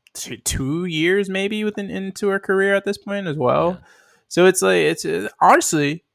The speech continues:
Speaker 1: good shit. Good job, these two.
Speaker 2: Yeah.
Speaker 1: Um, solid start for Michelle right away.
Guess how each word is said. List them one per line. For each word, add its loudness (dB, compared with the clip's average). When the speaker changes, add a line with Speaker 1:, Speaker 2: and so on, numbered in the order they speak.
Speaker 1:
good 4
shit. 4
Good 6
job, 8
these -2
two. -4
Speaker 2:
Yeah. 4
Speaker 1:
Um, 2
solid 4
start 2
for -10
Michelle -4
right -2
away. -6